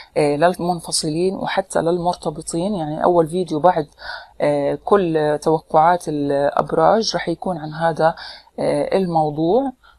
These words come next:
وإن شاء الله بتستعملوه بالطرق اللي أنا راح أحكي لكم عنها، واللي هي مجربة،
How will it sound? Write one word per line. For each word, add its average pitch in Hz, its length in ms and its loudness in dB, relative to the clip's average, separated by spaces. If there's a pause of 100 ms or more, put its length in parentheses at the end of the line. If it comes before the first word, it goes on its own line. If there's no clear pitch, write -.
وإن 170 120 -6
شاء 202 160 6
الله 175 120 6
بتستعملوه 170 760 -2
بالطرق 185 480 -6
اللي 156 180 -2
أنا 165 200 -2
راح - 240 -4
أحكي - 260 -2
لكم 147 360 -4
عنها، 175 420 -2
واللي 165 340 2
هي 170 160 -4
مجربة، 160 640 0